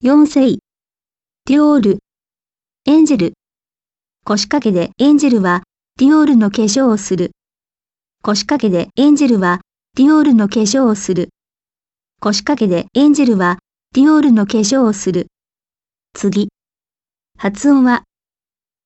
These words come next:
Dの四声。ディオール。一。天使の弟は、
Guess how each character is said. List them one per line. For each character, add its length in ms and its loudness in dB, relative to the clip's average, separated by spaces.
D 360 2
の 260 0
四 240 4
声。 320 0
デ 80 0
ィ 100 2
オ 140 2
ー 20 2
ル。 180 0
一。 440 -4
天 160 4
使 140 -2
の 160 2
弟 480 -2
は、 180 -4